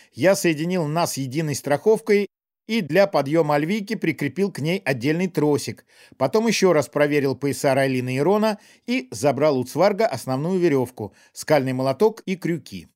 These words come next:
Стоя перед отвесной скалой, вкинул в рот печенюшку с кровью рымбалака и, подняв голову, начал настраиваться, ведь моим рефлексам придётся вернуться в прошлое на целых девять лет.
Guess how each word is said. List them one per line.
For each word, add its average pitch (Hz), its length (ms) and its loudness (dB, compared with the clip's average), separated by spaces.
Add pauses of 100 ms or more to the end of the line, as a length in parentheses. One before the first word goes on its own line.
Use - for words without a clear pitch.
(760)
Стоя 196 320 4
перед 170 300 2
отвесной 165 440 -2
скалой, 214 520 0 (160)
вкинул 208 460 0
в 139 60 -2
рот 165 200 0
печенюшку 196 580 0
с - 60 -4
кровью 190 360 4
рымбалака 185 640 2
и, 233 300 -2
подняв 190 680 2
голову, 196 400 4
начал 180 500 0
настраиваться, 147 840 0 (160)
ведь 123 180 -8
моим 147 300 0
рефлексам 165 540 -2
придётся 147 440 -2
вернуться 156 460 0
в - 80 -10
прошлое 170 420 0
на 143 140 -2
целых 151 380 0
девять 135 360 -2
лет. 107 280 -8